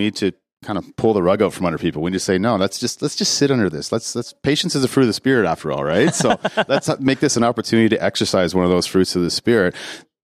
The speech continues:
Speaker 1: And, you know, delayed gratification is not necessarily a bad <laughs> thing in the life of the
Speaker 2: Right.
Speaker 1: church. And it, it takes time, and, and sometimes people will resist that. But like anything, there will be those that,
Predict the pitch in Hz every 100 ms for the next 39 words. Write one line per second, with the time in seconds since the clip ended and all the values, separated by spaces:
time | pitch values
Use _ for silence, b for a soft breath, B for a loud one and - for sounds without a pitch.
0 | - 98 95 92 92 117 104 95 - 104
1 | 113 104 104 101 90 - 104 - 87 90
2 | 78 92 - 92 90 82 85 107 120 -
3 | 131 120 117 107 110 101 92 90 - 113
4 | 90 - - 135 131 117 - 107 139 131
5 | 113 123 127 117 107 107 127 127 131 -
6 | 123 123 117 95 104 - 123 139 - 131
7 | 127 131 151 101 98 98 98 92 101 95
8 | 98 101 92